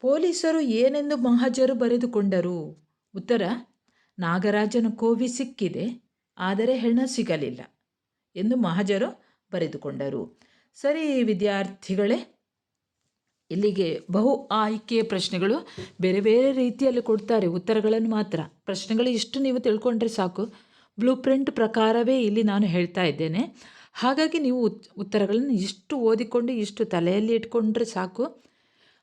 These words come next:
ಹತ್ತಕ್ಕೆ ಹತ್ತು ಅಂಕಗಳನ್ನು ಗ್ಯಾರಂಟಿಯಾಗಿ ಪಡೆಯಬಹುದು. ಹಾಗೆ ಐದು ಅಂಕಗಳ ಹೊಂದಿಸಿ ಬರೆಯಿರಿ. ಯಾವ ರೀತಿ ಸುಲಭವಾಗಿ ನೆನಪಲ್ಲಿ ಇಟ್ಕೊಳ್ಬೇಕು ಅನ್ನುವಂಥದ್ದನ್ನು ಕೂಡ ನಿಮಗೆ ಅಲ್ಲಿ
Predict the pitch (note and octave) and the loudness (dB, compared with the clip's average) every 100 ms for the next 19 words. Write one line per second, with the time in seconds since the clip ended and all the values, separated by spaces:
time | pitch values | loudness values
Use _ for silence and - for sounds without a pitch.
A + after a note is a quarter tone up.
0 | _ - C4 - C#4+ C#4 D4 C4 A#3+ - | _ -6 -4 -2 -2 -2 0 -2 -2 -4
1 | - D4+ - A3 A#3 A#3 A3 A3 A3+ G3+ | -6 -6 -2 0 0 0 0 2 2 2
2 | F3+ F3 G3+ G3+ A#3 A3+ A3+ - F3+ D#3 | 0 2 2 2 2 2 -2 -2 -2 0
3 | D#3 C#3+ - - _ _ _ _ - A#3 | -4 -6 -8 -12 _ _ _ _ -4 0
4 | A#3 C#4+ E4+ - - _ - A3 C4 C4+ | 2 2 0 -6 -20 _ -4 -2 2 2
5 | B3+ B3 B3+ B3 A3+ A3 A3 A#3+ C#4 - | 0 0 2 2 2 2 2 2 2 2
6 | C#4 A3 G#3 G3 A#3 F#3 F3+ G3 A#3 B3 | 0 2 2 2 0 0 2 2 2 0
7 | B3 C4+ - G3 F#3+ F#3 G#3 A3 A3+ B3 | -2 -4 -2 -2 -2 0 2 4 4 2
8 | G3 F#3+ G3+ G3+ G#3 F#3+ - G3 G3 F#3+ | 2 0 0 0 0 0 0 0 2 0
9 | A3+ F3 F3 F#3 F#3 F3+ G3+ G3+ G#3 C#4 | 0 0 0 -2 -2 -2 0 -2 0 2
10 | D4 C4+ A3+ A3 G#3 G#3 | 2 2 0 0 2 0